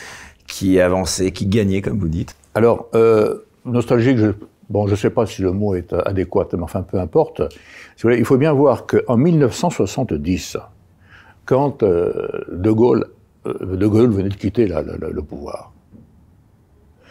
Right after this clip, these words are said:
Speaker 2: la France était la deuxième puissance au monde, deuxième puissance militaire et économique au monde. Aujourd'hui, elle est la risée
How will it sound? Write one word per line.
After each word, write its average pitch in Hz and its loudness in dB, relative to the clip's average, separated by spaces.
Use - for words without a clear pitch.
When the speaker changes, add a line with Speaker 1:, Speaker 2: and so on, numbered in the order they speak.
Speaker 2:
la 139 4
France 175 0
était 135 4
la 123 6
deuxième 151 4
puissance 151 2
au 156 8
monde, 156 6
deuxième 127 4
puissance 123 0
militaire 165 6
et 175 6
économique 185 6
au 117 4
monde. 90 0
Aujourd'hui, 123 6
elle 107 4
est 117 4
la 82 4
risée 131 6